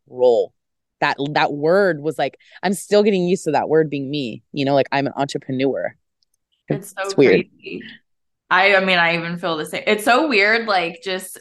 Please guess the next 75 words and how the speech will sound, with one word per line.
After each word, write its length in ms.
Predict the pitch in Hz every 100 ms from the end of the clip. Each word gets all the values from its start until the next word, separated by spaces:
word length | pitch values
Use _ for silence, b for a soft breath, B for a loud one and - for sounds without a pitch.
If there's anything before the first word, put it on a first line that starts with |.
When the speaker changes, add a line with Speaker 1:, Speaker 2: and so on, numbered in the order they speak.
| 180
Speaker 2:
being 240 | 180 185 185
around 380 | 156 151 156 208
people 440 | 180 180 185 185
that, 140 | 180
like, 280 | - 156 156 -
I 80 |
went 200 | 165 165
to 80 | 175
high 160 | 165 151
school 320 | 151 170 165
with 360 | 170 165 165 160
or, 140 | 160
like, 280 | 156 143 -
that 120 | 156
I've, 160 | 151 151
I 100 | 175
mean, 140 | 180 160
I 100 | 175
still 260 | 175 202
live 180 | 170 151
in 80 | 151
the 80 | 151
same 260 | 151 147
town 240 | 151 147 143
that 100 | 139
I 120 | 147
grew 240 | 151 156
up 160 | 143 143
in, 320 | 156 147 151
and 480 | - 151 147 151 170
people 200 | 175 156
are 80 | 156
just 220 | 151 151
like, 240 | 156 151
"Yeah, 80 | 180 214
like, 260 | 254 254 202
you 200 | 208 226
look 120 | 233
like 140 | 226
you're 80 | 254
doing 300 | 226 202 220
so 240 | 220 214
well. 320 | 214 175 220 202
You 80 |
have 160 | 190 185
your 100 | 214
own 140 | 214
business." 580 | 202 170 180 190 165 180
And 80 | 180
I'm 60 | 180
like, 160 | 175 190
"Oh 60 |
my 140 | 175 190
God, 180 | 175
I 60 | 170
always 360 | - 165 180 -
forget 480 | 285 190 170 - -
that." 200 | - -
<laughs> 140 | 311
Like, 220 | 320 277 -
I 140 | 247
Speaker 1:
Yeah, 80 | -
Speaker 2:
always 200 | 196 -
Speaker 1:
same. 220 | - 190
Speaker 2:
forget 180 | 220 226
what 160 | 226 226
it 100 | 185
looks 300 | 185 190 -
like 180 | 185 180
and 140 | 180
sounds 300 | 180 160 170 170
like 180 | 156
to 100 | -
other 180 | 170 165
people. 440 | 185 170 165 147